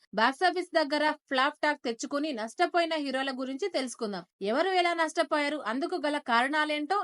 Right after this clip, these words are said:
ఇప్పుడు చూద్దాం. ఫస్ట్ వన్, చిరంజీవి. మెగాస్టార్ చిరంజీవి స్టాలిన్, శంకర్ దాదా జిందాబాద్ సినిమాలపై ప్రొడ్యూస్ చేశారు. శంకర్ దాదా జిందాబాద్ ప్రీ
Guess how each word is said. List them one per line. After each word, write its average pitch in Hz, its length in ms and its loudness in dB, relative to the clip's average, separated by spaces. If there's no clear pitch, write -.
ఇప్పుడు 339 300 -4
చూద్దాం. 208 320 -2
ఫస్ట్ 339 300 4
వన్, 349 140 2
చిరంజీవి. 277 480 0
మెగాస్టార్ 359 500 4
చిరంజీవి 349 480 4
స్టాలిన్, 294 540 4
శంకర్ 277 380 0
దాదా 320 200 2
జిందాబాద్ 294 560 0
సినిమాలపై 294 460 0
ప్రొడ్యూస్ 311 380 0
చేశారు. 247 400 0
శంకర్ 311 340 2
దాదా 370 280 6
జిందాబాద్ 302 480 2
ప్రీ 339 120 2